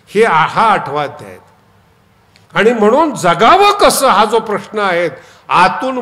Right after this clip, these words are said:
भरलेलं जीवन पाहिजे आणि मरावं कसं, पुण्यकर्म केलेलं पाहिजे. साधू आतून भरलेले असतात आणि बाहेरून शरीर सोडायला तयार असतात. हसता हसता ज्ञानोबा राय म्हणतायत,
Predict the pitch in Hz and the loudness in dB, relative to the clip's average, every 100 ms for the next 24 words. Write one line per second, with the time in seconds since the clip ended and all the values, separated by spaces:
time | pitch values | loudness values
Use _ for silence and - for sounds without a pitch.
0 | 165 143 175 214 294 339 349 220 240 233 | -6 -4 -2 0 2 2 0 -4 -2 -2
1 | 214 185 139 135 113 _ _ _ _ _ | -2 -4 -4 -10 -12 _ _ _ _ _
2 | _ 127 147 139 170 196 254 262 254 233 | _ -6 -6 -2 0 2 2 2 0 -2
3 | 233 269 302 302 - - - 214 226 226 | 2 2 2 -2 -12 -16 -2 -2 2 0
4 | 220 196 185 151 143 135 123 101 92 - | 0 -4 -6 -6 -6 -6 -8 -12 -20 -20
5 | - _ _ _ _ _ _ - 185 202 | -20 _ _ _ _ _ _ -4 0 0
6 | 254 277 190 226 - 370 370 247 254 247 | 2 2 4 2 2 0 2 2 4 2
7 | 240 208 165 180 151 127 - - _ _ | 4 2 -2 -4 -6 -6 -14 -20 _ _
8 | 147 160 156 175 220 240 226 - 190 285 | -4 -2 0 0 0 -2 -4 -2 -2 0
9 | 277 202 202 202 190 175 147 123 104 - | -2 -2 0 0 -2 -2 -4 -6 -10 -14
10 | 101 92 _ _ _ - - - 208 202 | -20 -20 _ _ _ -20 -12 -4 -2 -2
11 | - 269 285 233 - 277 247 220 226 220 | -2 2 2 0 -2 -2 0 -2 0 -2
12 | 220 208 160 143 147 | -2 -4 -6 -10 -12